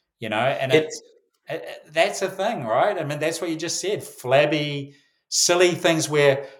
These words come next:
Speaker 1: where investors go, "Well, just grow, grow your people, grow this, grow that, so we can look like growth." Well, that doesn't mean you're gonna get all the sales that come from that, right? So
Speaker 2: Uh, it, it, it seems to me it's a,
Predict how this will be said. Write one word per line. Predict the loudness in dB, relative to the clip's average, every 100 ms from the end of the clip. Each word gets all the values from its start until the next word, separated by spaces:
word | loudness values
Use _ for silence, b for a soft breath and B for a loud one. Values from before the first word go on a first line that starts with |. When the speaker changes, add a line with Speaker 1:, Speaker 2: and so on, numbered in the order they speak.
| B
Speaker 1:
where | -2 4 6 4 2
investors | -2 2 2 2 -2
go, | 2 4
"Well, | 4 4
just | 4 0 -2
grow, | 6 6 6
grow | 6 4 6
your | 2
people, | 0 -2 -2 -4
grow | 2 4 4
this, | 2 0
grow | 0 2
that, | 2
so | 0 -4
we | -6
can | -4
look | -2 0 2
like | 2 2
growth." | 4 4 2 -6
Well, | -6 -2
that | 0
doesn't | 0 -4 -8 -16 _ _ _ -20 _ _ _ _
mean | -4 -2 -2
you're | 0
gonna | -2
get | 0 0
all | 0
the | -2
sales | -2 0 2 2 -2 -10
that | -14
come | -16 -18
from | -20 -20
that, | -20 -20 _ -12
right? | -8 -6 -6
So | -4 0 0 0 -2
Speaker 2:
Uh, | -4 -4
it, | -4 -2 0 0 0
it, | -2
it | -4
seems | 4 4 4
to | 4
me | 4
it's | 2 0
a, | 2 2